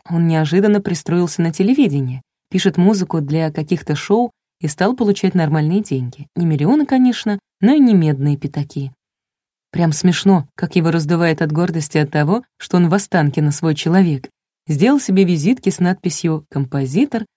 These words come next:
автор музыки к многочисленным телепроектам. Видно, не очень-то ему приятно было в тени Анатолия сидеть. Зато теперь он даже отцу говорит: «Сегодня не могу быть в театре, еду на Первый канал».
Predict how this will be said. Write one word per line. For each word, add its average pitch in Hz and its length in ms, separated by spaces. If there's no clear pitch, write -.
автор 180 300
музыки 202 540
к - 80
многочисленным 170 800
телепроектам. 139 920
Видно, 240 460
не 233 140
очень-то 202 400
ему 165 260
приятно 180 480
было 151 260
в 147 80
тени 160 280
Анатолия 151 420
сидеть. 147 500
Зато 165 280
теперь 202 440
он 165 120
даже 175 260
отцу 175 280
говорит: 156 480
«Сегодня 240 580
не 220 140
могу 214 300
быть 170 400
в - 60
театре, 160 540
еду 151 300
на 208 140
Первый 180 300
канал». 202 440